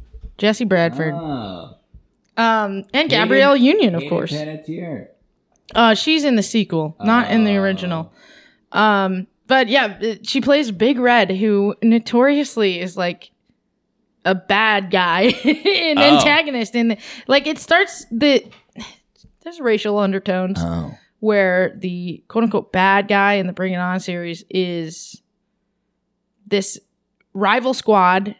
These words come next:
Speaker 1: who
Speaker 2: Yeah.
Speaker 1: Gabrielle Union is the captain of. That's all black.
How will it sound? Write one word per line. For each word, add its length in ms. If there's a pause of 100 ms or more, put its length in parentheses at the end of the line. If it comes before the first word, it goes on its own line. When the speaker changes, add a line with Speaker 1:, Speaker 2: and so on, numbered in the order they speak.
Speaker 1:
who 300
Speaker 2:
Yeah. 120
Speaker 1:
Gabrielle 300
Union 460
is 160
the 80
captain 440
of. 220 (380)
That's 240 (100)
all 180
black. 400